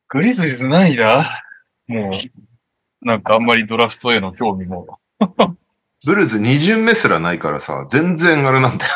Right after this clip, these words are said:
Speaker 2: ね。<laughs> なんか、<laughs> いっぱい調べようって。あ、二十五位です。
Speaker 1: 二十五。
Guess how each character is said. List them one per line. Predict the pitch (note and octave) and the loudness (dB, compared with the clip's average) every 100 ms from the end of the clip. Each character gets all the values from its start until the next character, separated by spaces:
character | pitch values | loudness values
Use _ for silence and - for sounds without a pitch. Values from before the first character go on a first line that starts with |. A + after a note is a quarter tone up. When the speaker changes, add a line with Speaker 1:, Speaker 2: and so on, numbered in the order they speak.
| - | -4
Speaker 2:
ね。 | - | -4
<laughs> | - | 0
な | E3 | 2
ん | |
か、 | - - D3+ | 2 4 4
<laughs> | F3+ F3+ E3+ D3 D#3 C#3+ G#3 E3 - E3+ D3+ - - - - | 4 4 4 4 4 6 4 2 0 0 -2 -2 -8 -8 -10
い | A2 | -12
っ | - - | -10 -2
ぱ | B2+ | 0
い | B2 | 0
調 | A#2+ A#2+ | 0 0
べ | A#2+ | 0
よ | G2+ | -4
う | |
っ | |
て。 | - | 0
あ、 | A2 A#2+ | 4 6
二 | D3+ F#3 | 4 4
十 | B2 F#2 | 4 2
五 | F#2+ E2 | 0 -4
位 | C#2+ | -6
で | |
す。 | - - - _ - - | -14 -18 -20 _ -16 -6
Speaker 1:
二 | B2+ F3 | 2 2
十 | D#3 C#3 G2+ F2 | 4 2 0 -4
五。 | E2 A#2+ | -4 -4